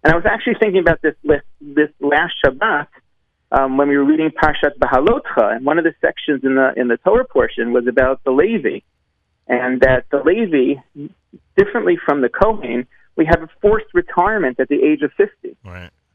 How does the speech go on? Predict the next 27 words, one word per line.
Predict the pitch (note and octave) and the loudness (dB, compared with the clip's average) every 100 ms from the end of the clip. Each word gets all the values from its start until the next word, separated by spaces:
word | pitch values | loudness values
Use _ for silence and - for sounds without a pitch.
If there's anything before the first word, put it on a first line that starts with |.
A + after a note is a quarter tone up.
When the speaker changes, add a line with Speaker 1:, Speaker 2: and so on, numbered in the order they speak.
| - | -4
Speaker 1:
Um, | B2+ C3 | -2 0
a | C3 - | 0 0
Kohen | - F#3+ A#3 F3+ D#3+ | 0 0 2 0 -2
can | D#3 | -2
continue | C#3+ E3 - G#3+ G#3+ F3+ | -2 -2 0 2 2 2
until | E3 F#3 F3+ | 0 0 2
he | F3 | 2
has, | F3 E3+ F3 | 0 0 -2
uh, | F3+ F3+ - | -2 -2 -2
some | F3 | 0
kind | - E3+ | 2 2
of | E3 D3+ - _ _ _ - | 0 -2 -14 _ _ _ -8
physical | F3+ - F3 | -4 0 0
disqualification, | D#3+ - D3+ D3 C#3+ D3 F3+ B2 - G2+ G#2 | 0 0 2 2 -2 -2 0 -2 -2 -4 -4
Speaker 2:
Mm-hmm. | - F2 G2 | -12 -16 -4
Speaker 1:
until | C#3+ - C3+ | 0 2 2
we | C3 C3 C3 B2+ | 2 2 0 2
have | B2 - | 0 2
forced | C#3 B2 | 0 0
resignation. | - A2+ A2 A2 A2 - G#2+ G2 _ _ _ _ _ | 0 -2 0 -2 -2 -4 -10 -10 _ _ _ _ _
But | B2+ A#2 | 2 2
when | B2+ B2 | 0 -2
it | B2+ | 0
comes | D#3 E3+ | -2 0
to | C#3 | 0
a | |
Levi, | B2+ B2 D#3 G#3 A3 | 2 2 2 0 0